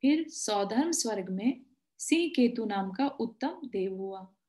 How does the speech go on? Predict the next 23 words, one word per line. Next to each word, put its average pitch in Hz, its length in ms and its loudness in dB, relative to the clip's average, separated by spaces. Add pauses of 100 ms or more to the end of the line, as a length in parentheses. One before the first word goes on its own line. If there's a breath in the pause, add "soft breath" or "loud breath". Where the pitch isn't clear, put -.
(340)
फिर 320 200 4
कनकोज्वल 226 720 2
नाम 202 240 4
का 233 140 0
विद्याधरों 202 640 -2
का 254 180 -2
राजा 196 340 -2
हुआ। 180 340 -6 (1300)
तो 208 80 -6
क्या 208 280 -4
कहना 214 260 -6
चाह 208 160 -4
रहे 233 120 2
हैं, 233 80 4
पूरे 220 280 0
टाइम 214 260 -2
पर 285 260 2 (540 soft breath)
उसके 240 300 0
पास 233 320 4
सम्यक 240 340 6
दर्शन 233 500 2
नहीं 208 400 0
था, 190 340 -8